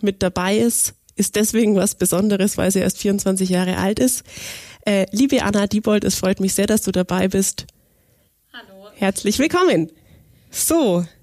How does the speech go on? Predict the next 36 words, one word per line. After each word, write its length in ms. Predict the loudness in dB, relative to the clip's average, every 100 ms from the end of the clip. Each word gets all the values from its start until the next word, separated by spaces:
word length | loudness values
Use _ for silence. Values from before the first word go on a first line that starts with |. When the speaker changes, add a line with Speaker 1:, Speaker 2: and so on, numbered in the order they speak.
| _ _ _ -20 -2
Speaker 1:
du 300 | 2 4 2 _ _ _ _ -6
bist 240 | -4 -2
eine 160 | -2 0
junge 340 | 2 2 2
Schaustellerin. 840 | 2 0 0 0 0 2 2 0 -2 _ -20 -20 -20 -20 -20 -20 -20 -18 -4
Erzähl 320 | -2 2 2
doch 200 | 2 0
mal, 340 | 0 0 -4 -8 -2
wie 80 | 0
sieht 320 | 0 0 0
dein 160 | 0
Alltag 400 | 0 -2 0 0
auf 120 | -2 -4
dem 140 | -6
Plärrer 300 | -2 -2 0
aus? 160 | 0 0
Was 160 | 0
machst 280 | -2 -2 -4
du 60 | -2
dort? 300 | -2 -4 -6 -16 -20 -18 -20 -20 -20 _
Speaker 2:
Ja, 760 | -2 0 2 0 0 0 0 2
ähm, 320 | 4 4 0 -4 _ _ _ -6
ich 160 | -4 0
bin 140 | 0
jetzt 340 | 0 -2 -6
seit 540 | -2 0 0 -2 -6 -6 _ _ _ _ _ -14
kurzem 560 | -2 0 0 0 2 2
bei 120 | 2
meiner 460 | 2 2 0 -2 -2
Oma 280 | 0 0
in 200 | 0 -2
einer 300 | 0 0 0
G 100 | -2
B 140 | -2 -2
R. 260 | 0 0 -2 -4 -16 -6
Wir 460 | -2 0 0 0